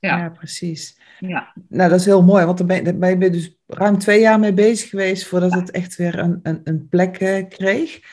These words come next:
Speaker 2: Ehm, en toen kreeg je een dochter.
Speaker 1: Ja.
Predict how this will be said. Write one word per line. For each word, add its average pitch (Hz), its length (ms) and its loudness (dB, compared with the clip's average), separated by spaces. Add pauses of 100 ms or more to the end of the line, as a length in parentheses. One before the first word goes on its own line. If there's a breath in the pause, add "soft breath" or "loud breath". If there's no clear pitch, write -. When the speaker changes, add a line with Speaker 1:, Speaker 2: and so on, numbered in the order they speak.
(320 loud breath)
Speaker 2:
Ehm, 185 540 2 (540)
en 190 480 2 (300)
toen 202 140 -4
kreeg 190 320 0
je 156 240 -2 (100)
een 160 140 -4
dochter. - 640 -8 (220)
Speaker 1:
Ja. 156 340 -10